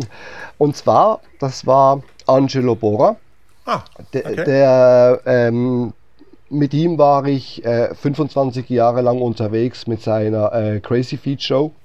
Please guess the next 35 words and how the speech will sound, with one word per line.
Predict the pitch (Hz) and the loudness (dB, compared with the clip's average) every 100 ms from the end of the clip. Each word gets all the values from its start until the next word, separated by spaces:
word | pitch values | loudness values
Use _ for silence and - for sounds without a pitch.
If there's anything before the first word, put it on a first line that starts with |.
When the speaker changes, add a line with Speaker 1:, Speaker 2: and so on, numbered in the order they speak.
| - | -10
Speaker 1:
Hab | 110 113 | -8 -8
ich | 117 | -10
Speaker 2:
Ach | 107 | -6
Speaker 1:
die, | 120 117 | -2 0
Speaker 2:
so, | |
Speaker 1:
äh, | 107 | -2
Speaker 2:
das | 107 | -2
ist | |
Speaker 1:
äh, | - 123 117 117 | -2 -2 0 -2
Speaker 2:
okay. | 104 - - - - - - | -4 -10 -20 -18 -20 -14 -4
Speaker 1:
die, | 120 117 | 0 2
äh, | 110 107 110 107 | 2 2 0 0
Showtechnik, | - 123 156 147 151 - 170 170 - - - | 0 0 -2 -2 -6 -2 -4 -6 -16 -12 -2
äh, | 147 147 | -2 0
gemacht | 147 143 156 - | 0 2 0 -2
für | - 151 | -6 -4
ihn. | 147 165 180 - - - - - - | -2 -4 -6 -14 -20 -20 -20 -20 -12
Und | - 120 120 - - | -4 -2 -2 -4 -2
wir | 131 | 0
hatten | 147 165 | 0 2
immer | 220 240 220 | 2 4 2
so | 190 185 180 180 - - - - - - | -2 -2 0 -2 -4 -18 -20 -20 -18 -2
losen | 156 170 185 - 156 | 4 4 4 -4 -4
Kontakt | 156 147 147 165 - - - - | -4 -2 -2 -2 -6 -20 -14 -2
dann, | 170 175 175 - | 0 0 -4 -2
äh, | 165 165 170 - | 2 2 2 0
hinterher | 160 175 165 156 165 | -4 -2 -2 -2 0
noch. | 175 202 - - - - - - - | 0 -2 -10 -20 -20 -20 -20 -20 -12
Da | 117 | -6
hab | 139 165 | -4 -2
ich | 165 | 0
dann | 160 | 0
gesehen | 143 - 165 254 233 | 0 -4 -4 -4 -4
auf | 226 - | -4 -4
Facebook, | 226 233 - - 254 - | -4 -4 -8 -8 -10 -10